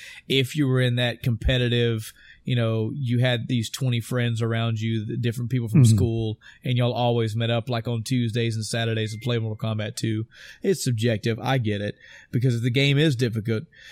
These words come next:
Speaker 1: if the game is difficult and the game has enough, uh, fun, you can st-, I, I go back and replay single player games all the time. So that's not exactly a fair,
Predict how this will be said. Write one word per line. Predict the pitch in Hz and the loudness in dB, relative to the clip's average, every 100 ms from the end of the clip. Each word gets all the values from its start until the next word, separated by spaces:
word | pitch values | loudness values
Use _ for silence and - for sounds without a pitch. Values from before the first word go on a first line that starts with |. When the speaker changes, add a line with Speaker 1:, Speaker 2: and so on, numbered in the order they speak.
| - | -8
Speaker 1:
if | 127 | -2
the | 131 | 0
game | 185 185 | 2 2
is | 180 | 2
difficult | 127 135 117 123 127 | 2 0 2 0 0
and | 135 | 0
the | 123 | 0
game | 123 135 131 | 2 2 4
has | 135 123 | 2 2
enough, | 127 117 - - - _ _ | 2 0 -4 -18 -20 _ _
uh, | 127 117 110 139 | -2 0 -2 -6
fun, | - 147 139 123 113 117 | -2 0 2 2 0 -4
you | 143 110 151 | -4 -2 -2
can | 147 123 | 0 -2
st-, | - 107 | -4 -8
I, | 104 110 123 | -8 -2 0
I | |
go | 156 139 | 2 2
back | 120 113 120 | 2 0 0
and | 117 | 0
replay | 113 - 120 113 104 | 0 0 2 2 0
single | - 113 110 | -2 -2 0
player | 120 110 | 0 0
games | 113 107 | 0 -2
all | 110 | -2
the | 113 | -6
time. | - - - 143 - _ - - - _ | -8 -8 -8 -8 -12 _ -20 -20 -20 _
So | - 113 110 | -10 -4 -2
that's | 110 - | -2 -2
not | 127 | 0
exactly | 120 107 117 123 113 | 0 0 -2 -2 -4
a | 107 - - | -4 -10 -6
fair, | - 220 | -4 -2